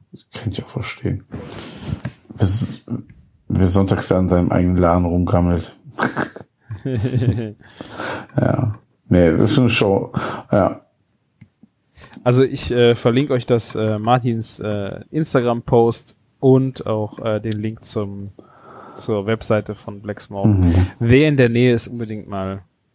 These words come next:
Speaker 2: hingehen. Ich erinnere mich
Speaker 1: Mhm.
Speaker 2: auch noch sehr gut daran. Ich erinnere mich auch noch an das, äh,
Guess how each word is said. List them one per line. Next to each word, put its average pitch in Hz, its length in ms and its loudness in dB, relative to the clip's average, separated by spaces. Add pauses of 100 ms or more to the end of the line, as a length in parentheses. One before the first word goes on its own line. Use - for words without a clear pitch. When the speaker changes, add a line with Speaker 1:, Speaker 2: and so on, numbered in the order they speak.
(320)
Speaker 2:
hingehen. 107 380 -8
Ich - 140 -10
erinnere 123 240 0
mich 90 160 4
Speaker 1:
Mhm. 107 40 -8
Speaker 2:
auch 110 120 -10
noch 107 260 -10 (640)
sehr 127 380 4
gut 120 220 -8
daran. 113 200 -6
Ich 135 100 -4
erinnere 214 240 2
mich 175 160 0
auch 160 140 -2
noch 156 220 -4
an 131 160 -10
das, 123 280 -4
äh, 110 380 -4